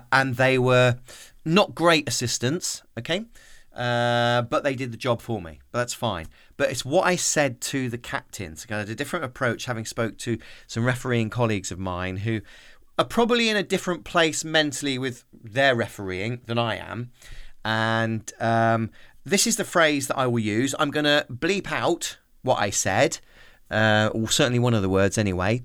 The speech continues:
because I know Rich is gonna crucify me for this, but it seemed to work. And basically, I said to the skippers, "Right, guys,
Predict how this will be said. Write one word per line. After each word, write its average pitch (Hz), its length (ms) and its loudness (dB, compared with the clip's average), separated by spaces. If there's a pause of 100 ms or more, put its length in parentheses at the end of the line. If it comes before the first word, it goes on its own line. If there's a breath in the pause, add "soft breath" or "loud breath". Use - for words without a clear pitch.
(120)
because 120 160 -4
I 139 80 2
know 139 140 2
Rich 127 260 -2
is 117 80 -6
gonna 123 160 -6
crucify 110 520 -6
me 87 100 -10
for - 120 -16
this, 101 320 -6 (200)
but 123 180 4
it 139 80 0
seemed 143 220 0
to 135 80 -4
work. 107 320 -2 (340 loud breath)
And 147 100 -2
basically, 185 360 2
I 135 60 0
said 170 220 2
to - 80 -8
the 117 80 -4
skippers, 120 540 -2 (540 soft breath)
"Right, 131 200 2
guys, 123 380 4